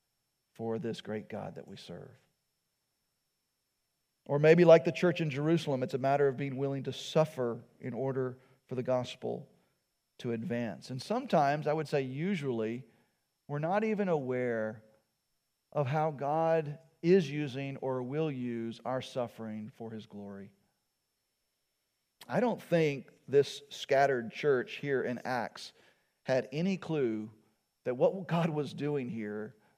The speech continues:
was fulfilling His mission. They were just suffering. They were just being persecuted. They were just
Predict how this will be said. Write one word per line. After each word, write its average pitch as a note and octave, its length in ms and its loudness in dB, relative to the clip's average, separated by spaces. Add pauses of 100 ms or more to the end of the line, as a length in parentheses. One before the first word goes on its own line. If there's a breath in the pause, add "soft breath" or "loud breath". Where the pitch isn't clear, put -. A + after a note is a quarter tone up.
(100 soft breath)
was B2 200 -10
fulfilling B2 840 -2 (400 soft breath)
His B2+ 180 -6
mission. A2 460 -8 (1700)
They B2 140 -2
were E3+ 140 0
just C3 440 -4 (560)
suffering. F2 580 -10 (1400)
They C3 120 2
were D#3 140 0
just C#3 280 -2 (400)
being B2 340 -6
persecuted. G#2 720 -10 (1040)
They B2+ 140 2
were D#3+ 120 -2
just C3+ 280 -4